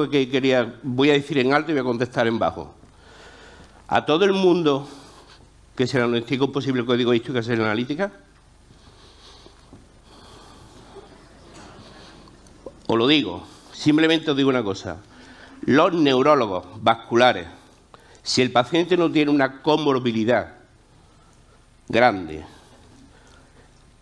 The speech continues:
y no está anticoagulado, solo con una glucemia capilar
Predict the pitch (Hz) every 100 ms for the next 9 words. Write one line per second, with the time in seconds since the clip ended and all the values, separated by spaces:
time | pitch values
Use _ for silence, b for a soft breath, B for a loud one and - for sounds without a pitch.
0 | _ 131 135 143 170 - 143 - 143 156
1 | 110 143 170 131 120 117 143 - - -
2 | 190 170 139 151 175 156 143 143 110 95
3 | 95 - 170 165 143 180 - -